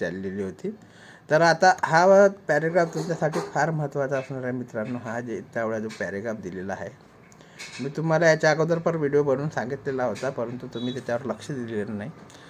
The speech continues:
तर याच्यामध्ये बघा काय म्हटलेलं आहे, "सदर भरतीच्या अनुषंगाने महाराष्ट्र, माननीय महाराष्ट्र प्रशासकीय न्यायाधिकरण औरंगाबाद", म्हणजे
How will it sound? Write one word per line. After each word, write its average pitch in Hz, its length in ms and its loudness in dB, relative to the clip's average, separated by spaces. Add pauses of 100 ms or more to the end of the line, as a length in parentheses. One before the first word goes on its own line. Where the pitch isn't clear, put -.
(280)
तर 156 80 2
याच्यामध्ये 185 380 6
बघा 180 260 4
काय 165 240 6
म्हटलेलं 151 360 0
आहे, 170 160 4
"सदर 165 320 4
भरतीच्या 147 560 0
अनुषंगाने 143 720 0
महाराष्ट्र, 131 880 -2 (140)
माननीय 147 360 0
महाराष्ट्र 151 480 2
प्रशासकीय 156 520 -2
न्यायाधिकरण 135 680 -2 (540)
औरंगाबाद", 151 760 6
म्हणजे 143 300 0